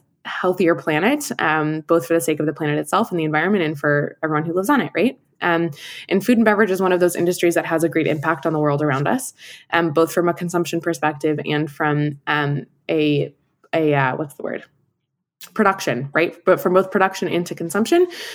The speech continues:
um, we're seeing a lot of effects that the food and beverage industry can have, um, on the planet. And we know that there are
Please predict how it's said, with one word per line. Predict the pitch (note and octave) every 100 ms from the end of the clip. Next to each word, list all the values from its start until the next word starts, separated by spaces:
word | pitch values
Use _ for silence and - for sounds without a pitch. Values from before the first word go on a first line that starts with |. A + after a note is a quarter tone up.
| - -
um, | F3+
we're | F3+
seeing | G3 F3+
a |
lot | E3+
of | E3
effects | D#3+ C#3 C#3+
that | -
the | D#3
food | D3 D#3+
and |
beverage | D3+ D3+ D#3
industry | D#3+ D#3+ D#3+ -
can | D3 D#3
have, | D3 D3 D3 -
um, | D#3+ D#3 D3 -
on | D3
the | D3+
planet. | - D3 C3 - - - - -
And | F#3 F#3+
we | G3+
know | G#3+
that | A3+
there | A3 F#3+ F#3+
are | F3